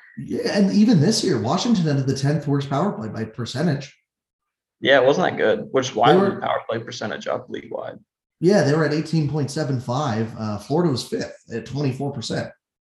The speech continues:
Speaker 1: So i-, it's, it's gonna be a heavy one. This is, this is gonna be,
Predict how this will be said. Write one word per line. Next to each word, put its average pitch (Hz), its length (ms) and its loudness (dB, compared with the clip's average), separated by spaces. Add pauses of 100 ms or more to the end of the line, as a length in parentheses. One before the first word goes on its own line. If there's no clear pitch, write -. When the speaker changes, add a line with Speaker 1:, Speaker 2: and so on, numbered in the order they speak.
Speaker 1:
So 104 580 0 (1600)
i-, - 40 -10
it's, - 960 -2 (600)
it's 147 200 0
gonna 180 160 4
be 180 100 6
a 156 60 2
heavy 143 240 2
one. 104 200 0
This 139 200 2
is, 147 200 -2
this 143 220 -2
is 131 140 -4
gonna 135 180 -2
be, 123 420 -2